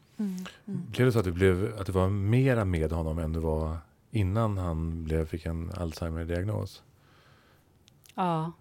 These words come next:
Speaker 2: Ja.
Speaker 3: Men det blev ju massa extra tid som man inte, inte är rolig och så här, "Åh, nu äter vi glass", utan det blir ju så otroligt mycket som handlar om, eh,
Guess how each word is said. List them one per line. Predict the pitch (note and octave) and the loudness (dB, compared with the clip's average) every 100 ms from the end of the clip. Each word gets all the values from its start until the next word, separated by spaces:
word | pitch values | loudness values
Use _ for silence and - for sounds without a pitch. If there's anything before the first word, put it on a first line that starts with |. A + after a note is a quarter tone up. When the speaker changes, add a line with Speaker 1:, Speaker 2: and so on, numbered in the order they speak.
| - | -6
Speaker 2:
Ja. | F2+ F#2+ A2 - - - _ | -2 -2 -4 -10 -20 -20 _
Speaker 3:
Men | - G3+ | -8 -2
det | G3 | 0
blev | G3 G#3+ | 2 2
ju | G3+ | 2
massa | G#3 G#3+ - | 0 0 -2
extra | - A3 - - | -6 -8 -6 -6
tid | F#3+ - A#3 E3+ | -4 0 0 0
som | - F3 | -4 -4
man | E3+ E3 | -2 -2
inte, | F#3 E3+ F3 E3+ | -4 -4 -6 -6
inte | - F#3 F3 | -4 -4 -2
är | |
rolig | E3+ F#3+ D#3 F#3+ D#3+ | -2 -2 -2 -4 -4
och | D#3+ D#3+ | -2 -4
så | D#3 | -4
här, | D#3+ E3 | -6 -6
"Åh, | D#3+ | -4
nu | D#3+ | -4
äter | D#3+ E3 | -4 -6
vi | D#3 | -8
glass", | E3+ D#3 D#3 - | -6 -6 -8 -10
utan | E3+ D#3+ D#3 D3 - - - _ _ _ - | -10 -8 -8 -10 -18 -20 -20 _ _ _ -20
det | - F#3 | -14 -10
blir | E3 F3 | -4 -4
ju | E3 | -2
så | E3+ | -6
otroligt | - G3 E3+ | -4 -2 -2
mycket | D#3+ D3+ - | -2 -4 -4
som | D#3+ | -2
handlar | D3+ D3 C#3+ | -2 -2 -2
om, | D#3 D#3 D#3 E3+ | -6 -6 -8 -8
eh, | - - | -10 -14